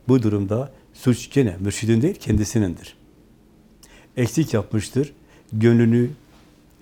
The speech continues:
verememiştir, gerekeni yapamamıştır. Eğer gerekeni yapıp, yapıyorsa, bununla beraber eğer bir şey olmuyorsa, çabası gayreti var ama bir şey olmuyorsa, evet, bu durumda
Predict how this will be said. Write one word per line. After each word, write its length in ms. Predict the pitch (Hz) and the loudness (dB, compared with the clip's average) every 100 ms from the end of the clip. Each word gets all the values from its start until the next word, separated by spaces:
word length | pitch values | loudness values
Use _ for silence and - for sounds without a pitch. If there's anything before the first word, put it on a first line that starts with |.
| - | -4
verememiştir, 800 | 104 131 123 98 95 - 131 143 _ | 0 2 2 -2 -4 -6 -8 -8 _
gerekeni 420 | - 117 110 127 139 | -2 -2 0 2 2
yapamamıştır. 840 | 127 143 117 90 85 85 - - - - _ _ _ _ _ _ _ _ _ _ - - - - - - _ _ _ 131 | 2 2 0 -2 -8 -12 -18 -20 -20 -20 _ _ _ _ _ _ _ _ _ _ -20 -20 -20 -20 -20 -20 _ _ _ -4
Eğer 220 | 120 131 | 4 4
gerekeni 500 | 120 120 117 127 139 | 4 2 2 2 6
yapıp, 360 | 123 117 139 147 _ _ _ - | 4 4 -4 -6 _ _ _ -6
yapıyorsa, 600 | 110 - 151 139 - - - _ _ _ 117 | -4 2 6 6 4 -12 -16 _ _ _ 4
bununla 340 | 123 151 113 | 6 6 4
beraber 300 | 110 107 107 | 2 2 0
eğer 420 | 117 110 104 101 | -2 -4 -2 -4
bir 40 | 104 | -6
şey 200 | - 113 | -6 2
olmuyorsa, 720 | 131 151 113 107 - 156 - - _ _ | 4 6 4 0 -2 -4 -4 -20 _ _
çabası 420 | - 107 110 - | -6 -2 -2 -2
gayreti 440 | 110 107 104 - 120 | 0 0 0 -2 0
var 120 | 139 | 2
ama 300 | 110 120 165 - - - - | 2 0 -4 -10 -20 -14 -8
bir 60 | |
şey 140 | 104 110 | -2 4
olmuyorsa, 680 | 127 151 107 101 - 151 - - _ | 4 6 2 0 0 -2 -4 -18 _
evet, 160 | 90 87 - | -12 -12 0
bu 140 | 123 | 0
durumda 420 | 110 101 101 131 | 2 0 -2 -4